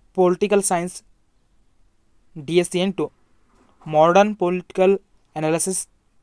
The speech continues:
ಬಿ ಎ ನಾಲ್ಕನೇ ಸೆಮಿಸ್ಟರ ವಾರ್ಷಿಕ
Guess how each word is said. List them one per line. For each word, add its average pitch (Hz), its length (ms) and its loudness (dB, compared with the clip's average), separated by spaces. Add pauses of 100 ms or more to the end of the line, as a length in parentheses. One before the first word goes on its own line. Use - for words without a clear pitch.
(1600)
ಬಿ 156 180 -4
ಎ 214 80 4
ನಾಲ್ಕನೇ 202 260 0
ಸೆಮಿಸ್ಟರ 185 340 -8 (1000)
ವಾರ್ಷಿಕ 180 500 0